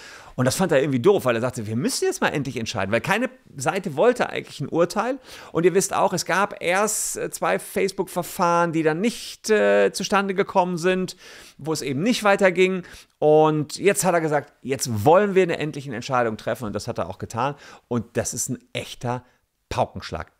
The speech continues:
Übrigens für alle Datenlecks, ja, Facebook-Datenleck, dieser Datenleck, ihr müsst mal schauen, wovon ihr entsprechend betroffen seid. Also da muss ich sagen, ähm, bin ich froh.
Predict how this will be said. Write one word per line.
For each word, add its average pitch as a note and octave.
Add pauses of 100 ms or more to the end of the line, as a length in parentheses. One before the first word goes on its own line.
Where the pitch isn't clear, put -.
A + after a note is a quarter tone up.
(160)
Übrigens B2+
für - (100)
alle G#2+
Datenlecks, -
ja, A#2
Facebook-Datenleck, A2+
dieser B2
Datenleck, G#2
ihr G#2
müsst G#2+
mal G#2
schauen, F#2+
wovon F#2
ihr A2+
entsprechend F#2 (300)
betroffen -
seid. F#2
Also F#2
da G2+
muss A2+
ich G2+
sagen, F#2
ähm, F2 (720)
bin C#3
ich D#3
froh. A#3